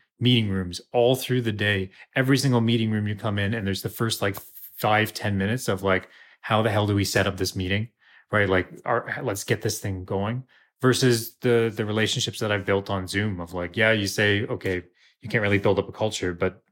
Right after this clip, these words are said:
at least for, for my team, I can say we have a good working culture on Zoom. Every time I have a one-on-one, I spend the first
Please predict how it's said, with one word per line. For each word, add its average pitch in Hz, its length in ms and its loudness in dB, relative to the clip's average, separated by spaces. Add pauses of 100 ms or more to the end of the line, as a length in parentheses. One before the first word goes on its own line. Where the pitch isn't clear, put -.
at 110 140 -8
least 120 180 -2
for, 113 380 -2
for - 140 -6
my 92 260 0
team, 120 340 0
I 98 100 0
can 92 160 -6
say 98 380 0 (380)
we 117 160 0
have 123 180 2
a 113 80 6
good 120 360 4
working 110 420 0
culture 101 400 2
on 92 140 -2
Zoom. 95 300 -2
Every 98 480 -2
time 98 260 0
I 113 40 4
have 101 120 0
a 104 60 2
one-on-one, 98 520 0
I 104 60 -2
spend 101 200 -6
the 98 60 -4
first 101 320 -2